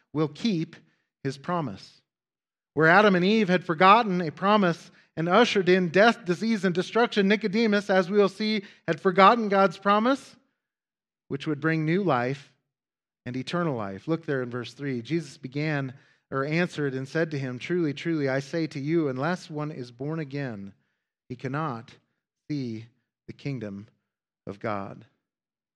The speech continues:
Friends, I, I can't tell you that after that statement Jesus makes to Nicodemus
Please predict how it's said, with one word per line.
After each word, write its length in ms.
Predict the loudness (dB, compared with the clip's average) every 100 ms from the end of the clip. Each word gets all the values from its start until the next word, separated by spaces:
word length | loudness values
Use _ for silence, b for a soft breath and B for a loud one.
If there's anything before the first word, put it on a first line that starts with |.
| _ _ _ _ _ _ _ _ _ _ _ _ _ _ _ _ _ _
Friends, 220 | -10 -6
I, 180 | -6 -6 -12 _ _ _
I 60 | -16
can't 380 | -12 -12 -12 -20 _
tell 220 | -8 -4 -4
you 280 | -6 -8 -14 _ _ _ _ _ _ _ _ _ _ _ _ _
that 140 | -12 -12 -8
after 340 | -6 -6 -6
that 200 | -6 -8
statement 520 | -10 -6 -6 -6 -14
Jesus 380 | -12 -12 -12 -14
makes 280 | -12 -12 -12
to 100 | -12
Nicodemus 580 | -12 -12 -12 -10 -10